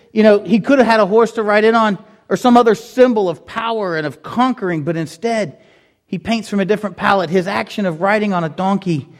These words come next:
it undercuts all that nationalism stuff. It undercuts all those thoughts, and it points in a different direction.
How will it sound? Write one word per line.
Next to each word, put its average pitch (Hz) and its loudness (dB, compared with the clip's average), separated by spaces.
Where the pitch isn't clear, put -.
it 175 2
undercuts 196 -2
all 185 -4
that 175 -4
nationalism 160 -4
stuff. 156 -6
It 151 -4
undercuts 190 -6
all 202 0
those 196 0
thoughts, - -4
and 170 0
it 165 -8
points 202 -4
in 175 -2
a 156 -2
different 170 -8
direction. 156 -8